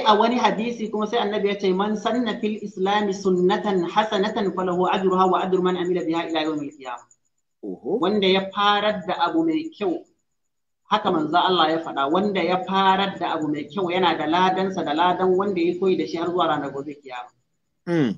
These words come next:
Speaker 1: Akwai wayanda suke kokarin su fassara man sanna a nan da ahya, ai ma'ana wanda ya raya sunna, wanda ya raya sunna, ba wanda ya farar ba. Wannan wata fahimta ce irin taka.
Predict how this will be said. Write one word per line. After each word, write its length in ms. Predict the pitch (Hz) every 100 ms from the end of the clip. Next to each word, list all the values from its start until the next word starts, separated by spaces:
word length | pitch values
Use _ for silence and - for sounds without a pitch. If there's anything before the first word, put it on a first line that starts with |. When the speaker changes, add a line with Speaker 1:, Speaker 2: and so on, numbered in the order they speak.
| -
Speaker 1:
Akwai 260 | - - 196 220 208
wayanda 80 | 190
suke 260 | 160 - 185
kokarin 320 | 175 180 202 202
su 120 | 190
fassara 400 | 208 214 190 180
man 220 | 190 208
sanna 300 | - 208 202 170
a 40 |
nan 200 | 185 220
da 180 | 180 170 165 - -
ahya, 640 | 170 - 160 170 185 185 - -
ai 140 | 202
ma'ana 320 | 190 175 185
wanda 240 | 196 208 185
ya 240 | 175 180 - - _ _ _ 151
raya 420 | 185 196 202 190 175
sunna, 580 | - 190 190 190 180 - _ -
wanda 280 | 185 196 160
ya 180 | 165
raya 360 | 165 175 175 208
sunna, 440 | - 175 170 156 - -
ba 140 | 156 160
wanda 240 | 175 160
ya 120 | 151 151
farar 400 | 156 160 156 151
ba. 80 | 151 139 - _ _ _
Wannan 200 | 233 277
wata 200 | 202 208 214
fahimta 480 | 190 208 208 185 175
ce 240 | 208 294 _
irin 280 | 220 190 170
taka. 360 | 175 180 165